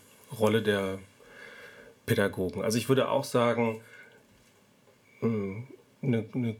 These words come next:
eine, eine Arbeit in der Kultur und eine künstlerische Arbeit bedeutet immer, äh, eine, eine Zweiseitigkeit. Es gibt die Rolle der Produzenten und es gibt die Rolle der Menschen, die sich das anschauen, der Zuschauerinnen und Zuschauer.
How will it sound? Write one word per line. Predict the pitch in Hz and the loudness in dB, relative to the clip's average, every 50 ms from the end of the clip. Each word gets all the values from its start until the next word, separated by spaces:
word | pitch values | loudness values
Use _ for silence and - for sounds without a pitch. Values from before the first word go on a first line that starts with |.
| - | -4
eine, | - 120 107 - | -4 -4 -4 -2
eine | - 123 113 107 | -2 -2 -2 -2
Arbeit | - 107 113 - 127 120 117 113 | -2 -2 0 4 4 4 4 4
in | 123 113 | 2 0
der | 110 110 107 | 0 0 0
Kultur | - 110 104 104 - - 113 120 123 123 120 107 | 0 -2 -6 -4 -2 0 2 2 2 2 2 0
und | 107 117 117 | -2 -4 -4
eine | 110 107 107 104 | -2 -2 -2 -2
künstlerische | - - 117 127 - - 113 107 113 120 - - 98 90 | -2 -4 -4 -4 0 2 2 2 2 0 0 -2 -2 -2
Arbeit | 95 95 104 113 117 110 110 107 110 110 - - - - _ - | -2 -2 0 2 4 4 4 4 2 0 -6 -14 -20 -20 _ -6
bedeutet | - - 117 107 110 113 107 - 110 | -2 0 2 2 2 2 -2 -4 -2
immer, | 113 113 120 120 123 127 127 127 113 - - - - - - - | 2 4 4 4 4 4 0 -2 -6 -12 -18 -20 -20 -20 -8 -2
äh, | 120 113 104 104 101 101 101 101 98 104 113 - - - - - | 0 2 2 4 2 0 0 -4 -6 -10 -14 -18 -20 -18 -12 -8
eine, | 98 95 98 95 92 95 113 110 110 | -6 -4 -2 -2 -2 -2 -4 -4 -2
eine | 110 107 104 | -2 -2 -2
Zweiseitigkeit. | - - 117 113 127 131 131 123 127 127 131 131 - - 123 117 117 117 117 - - - - - - - - | 0 2 2 4 4 4 4 4 2 2 -2 -2 0 2 4 4 4 2 0 -4 -16 -18 -16 -16 -14 -12 -10
Es | - - | -8 -8
gibt | - 107 - - | -6 -4 -2 0
die | 117 | 2
Rolle | 110 110 110 110 110 | 2 4 4 4 4
der | 110 107 | 4 2
Produzenten | 107 - 110 104 107 104 - - 113 110 - 120 | 2 0 0 0 0 -2 0 0 0 0 0 0
und | 110 101 | -2 -2
es | - - | -2 -4
gibt | - 104 - - | -8 -6 -4 -2
die | 113 | -2
Rolle | 107 107 98 95 98 101 98 95 98 - - | 0 0 0 0 0 0 -2 -2 -4 -2 0
der | 107 98 | 2 2
Menschen, | 101 101 98 104 110 - - 107 | 2 2 0 0 -2 -2 -2 -2
die | 104 98 | -4 -4
sich | 101 101 | -6 -4
das | - - 92 - | -2 -2 -2 0
anschauen, | 101 117 139 135 - - 127 120 117 117 120 113 | 0 0 0 0 0 2 2 2 2 2 2 0
der | 101 95 | -2 -4
Zuschauerinnen | - 127 117 - - 110 104 104 104 98 98 | -4 -4 -2 0 0 0 0 0 0 0 -2
und | 95 | -2
Zuschauer. | - - 135 135 - - 120 117 117 117 117 117 | -2 -2 0 0 2 2 4 4 4 2 0 -2